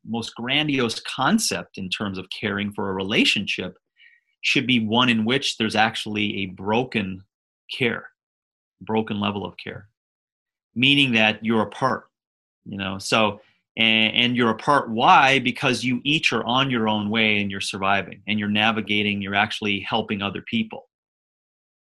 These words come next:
right? So that's what, that's what's also embedded in that equation, Sean, previously of autonomy. You know, people just think, "Oh, they're on their own. They're in their,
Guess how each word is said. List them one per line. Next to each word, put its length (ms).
right? 260
So 100
that's 220
what, 260
that's 180
what's 160
also 280
embedded 340
in 100
that 120
equation, 560
Sean, 500
previously 480
of 100
autonomy. 680
You 80
know, 60
people 200
just 160
think, 180
"Oh, 180
they're 160
on 120
their 160
own. 180
They're 100
in 100
their, 260